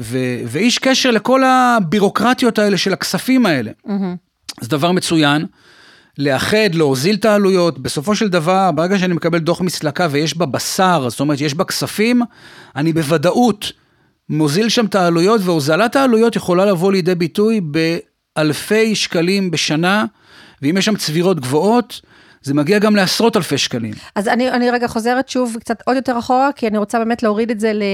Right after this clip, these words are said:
Speaker 2: ל-, לפרקטיקה.
Speaker 1: כן.
Speaker 2: זאת אומרת, אוקיי, אה, פנית-, פניתי אליך, אה, הח-, החתמת אותי על הייפוי כוח, הוצאת את המסלקה,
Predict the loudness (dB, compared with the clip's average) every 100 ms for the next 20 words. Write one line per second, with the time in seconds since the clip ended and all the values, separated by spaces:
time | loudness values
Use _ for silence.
0 | -2 -2 -4 -6 -8 -2 -2 -2 -6 -6
1 | -8 -12 -10 -4 -2 -4 -2 0 2 0
2 | 0 -4 -4 -6 -8 -6 -2 0 0 -2
3 | -4 -4 -2 0 -2 -2 -2 -2 -2 -2
4 | 0 -2 -2 -2 -4 _ -20 -20 -20 -6
5 | -2 0 -2 -2 -4 -4 -4 -2 -4 -4
6 | -6 -6 -6 -4 -4 -2 -2 0 -2 0
7 | 0 0 -2 -4 -4 0 2 2 -2 -10
8 | -18 -20 -20 -20 _ -4 -2 -2 0 -2
9 | -2 -4 -2 -4